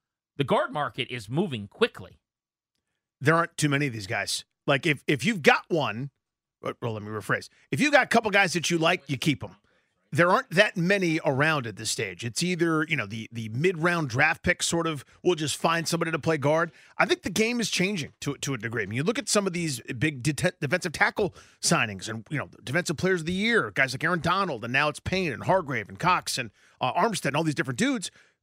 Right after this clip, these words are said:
Speaker 2: You need somebody up the middle because that's where the strength of defenses is. You now need someone to counter that on offense.
Speaker 1: Denver wasn't done yet addressing their offensive line in front of Russell Wilson with Ben Powers at guard. They also went out and got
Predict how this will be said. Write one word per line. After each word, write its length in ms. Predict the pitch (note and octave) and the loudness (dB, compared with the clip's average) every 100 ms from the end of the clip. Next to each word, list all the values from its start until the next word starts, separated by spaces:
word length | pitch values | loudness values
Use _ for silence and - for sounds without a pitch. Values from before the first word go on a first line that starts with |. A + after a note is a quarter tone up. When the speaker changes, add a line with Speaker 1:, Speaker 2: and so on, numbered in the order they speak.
| _ | _
Speaker 2:
You 180 | C3 C4 | -2 2
need 400 | G#3+ G#3+ D4 F3+ | 2 2 2 4
somebody 360 | - D#3+ E3 G3 | 4 6 4 2
up 100 | - | 2
the 80 | |
middle 220 | F#3+ D4+ D#4 | 2 2 0
because 260 | - B2+ | -4 2
that's 240 | E3+ G#3 G3+ | 2 4 0
where 80 | |
the 100 | F3+ | 0
strength 280 | E3+ G3 F3+ | 2 0 2
of 100 | D#3+ | 0
defenses 540 | F3 C4 C4 - B2 B2 | 0 2 2 2 -4 -2
is. 240 | F3+ - _ - | -2 -4 _ -4
You 100 | D#3+ | 0
now 160 | F3 | 2
need 160 | F#3 F#3 | 0 -2
someone 300 | - F3+ F#3+ | 0 0 0
to 60 | F3+ | 0
counter 280 | F#3+ A3+ | 0 2
that 140 | E3+ E3 | 2 2
on 100 | F3+ | 0
offense. 360 | B3 - - B2 | -2 -6 -14 -4
Speaker 1:
Denver 460 | A#2 G3+ A3 A#3 | 0 0 0 -2
wasn't 480 | F#3 F3+ E3 C3+ A2+ | 0 -2 -2 -10 0
done 260 | D#3+ E3 D3 | 0 0 -4
yet 240 | A2 F#2+ - | -6 -8 -6
addressing 500 | A#2+ B2 B2+ - B2+ | -2 0 -2 -4 -2
their 140 | A#2+ | 0
offensive 460 | B2 A2+ B2+ A2+ A2+ | 0 -2 -4 -4 -2
line 240 | B2 A#2 | -2 -2
in 100 | A2+ | -4
front 220 | G#2 A#2+ | -2 -2
of 60 | A2+ | 0
Russell 340 | A#2 A#2 A2 | -2 -4 -10
Wilson 420 | G2+ A#2 A#2 G#2 G2 | -8 -8 -6 -8 -8
with 180 | G2+ | -6
Ben 220 | A2+ A2+ G#2+ | -4 -4 -2
Powers 460 | A2 A2+ A2+ G#2 | 0 0 -2 -6
at 140 | G2 _ | -12 _
guard. 420 | A2+ A#2 G2+ F#2 _ _ _ | -4 -4 -4 -10 _ _ _
They 100 | B2 | 0
also 400 | C#3 G#3 - G3 | 2 -2 -2 -4
went 180 | D3 C#3+ | 0 -2
out 200 | C#3 A#2+ | -2 -4
and 100 | B2 | -2
got 160 | B2 | 0